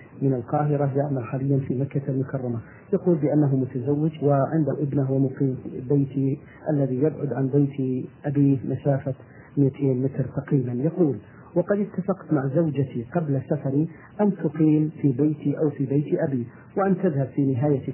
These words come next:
كل أسبوع إلى أهلها لتطمئن عليهم وتقيم معهم يوم أو يومان، ولكن بعد سفري وحتى الآن ما يقارب من ستة شهور لم تفعل ذلك، ولكنها فعلت العكس،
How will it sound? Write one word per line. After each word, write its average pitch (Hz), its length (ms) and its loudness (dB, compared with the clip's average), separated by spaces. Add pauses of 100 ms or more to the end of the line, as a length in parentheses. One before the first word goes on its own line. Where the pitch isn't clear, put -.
كل 156 220 2
أسبوع 147 400 0 (260)
إلى 151 180 4
أهلها 143 540 0 (260)
لتطمئن 156 580 2
عليهم 131 520 -2 (160)
وتقيم 143 580 0
معهم 131 400 -2 (300)
يوم 139 260 2
أو 151 160 2
يومان، 127 340 2 (320)
ولكن 185 440 2
بعد 170 340 0
سفري 143 400 -2 (120)
وحتى 151 420 -2
الآن 147 320 0 (340)
ما 151 100 2
يقارب 143 420 0
من 135 80 -2
ستة 151 300 -6
شهور 143 440 0 (280)
لم 208 160 2
تفعل 139 360 -2
ذلك، 123 300 -4 (340)
ولكنها 170 580 2
فعلت 165 440 -2
العكس، 147 280 -2